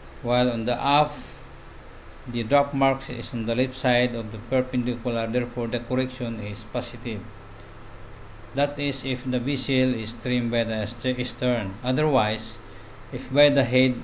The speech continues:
the correction, you have to reverse the process. Forward must be positive, midship must be positive, and up is negative. So you have to reverse the process. So displacement correction due to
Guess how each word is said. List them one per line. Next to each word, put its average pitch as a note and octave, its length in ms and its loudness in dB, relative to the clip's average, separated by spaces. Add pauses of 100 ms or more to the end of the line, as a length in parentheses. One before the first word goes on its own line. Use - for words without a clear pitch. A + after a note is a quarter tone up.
(280)
the A#2+ 100 -2
correction, B2+ 560 0
you A#2+ 80 -2
have B2 160 0
to - 80 -2
reverse A#2 400 0
the A#2 140 -4
process. G#2 640 -4 (1120)
Forward B2+ 500 8
must A2 320 0
be A2 380 0 (340)
positive, B2+ 640 0
midship A2 480 -6
must A2 160 -8
be A#2 80 -8
positive, A2+ 720 -8
and C3+ 500 0
up A#2+ 220 -4 (160)
is G#2+ 160 -10
negative. G#2+ 460 -6
So B2+ 160 -2
you C#3 80 0
have D#3+ 160 -2
to C#3 80 -2
reverse A#2+ 320 0
the A2 80 -6
process. G#2 500 -6 (2750)
So D3+ 200 0
displacement F3 680 0
correction D#3 480 2
due C#3+ 140 0
to C#3 160 -2